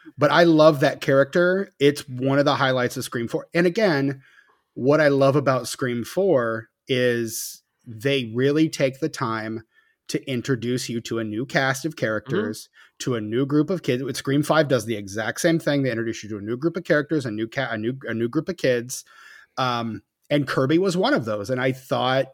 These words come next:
Speaker 1: they did a really good job of introducing her, making her likable. And you, you feel it when she dies.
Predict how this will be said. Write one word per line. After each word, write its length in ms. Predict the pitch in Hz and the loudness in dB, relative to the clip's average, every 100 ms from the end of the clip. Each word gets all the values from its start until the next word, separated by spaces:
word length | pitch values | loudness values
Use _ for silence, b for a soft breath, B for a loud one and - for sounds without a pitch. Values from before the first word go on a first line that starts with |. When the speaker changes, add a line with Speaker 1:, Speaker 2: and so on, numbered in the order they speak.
| 117 | -4
Speaker 1:
they 140 | 135 | -2
did 140 | 139 139 | 0 0
a 40 | |
really 300 | 113 123 123 | -2 -2 -2
good 160 | 135 147 | -2 -2
job 260 | 117 120 | -2 -2
of 100 | 123 | -4
introducing 540 | 123 107 107 147 151 156 | -6 -8 -2 0 0 0
her, 240 | 156 151 | 0 0
making 340 | 135 110 120 104 | -2 -4 -8 -10
her 120 | 107 | -8
likable. 680 | 104 131 143 160 175 180 175 b b b b - | -4 -2 -2 2 2 2 -2 b b b b -2
And 420 | 156 170 156 123 | 2 2 0 -4
you, 340 | 143 175 175 - _ - | -4 -4 -6 -12 _ -14
you 180 | 120 165 | -6 -6
feel 380 | - - 302 240 | -4 -2 0 2
it 140 | - | 0
when 200 | 123 131 135 | 0 0 0
she 180 | - 151 | -2 0
dies. 720 | 208 254 101 104 101 - | 2 0 -2 -6 -10 -12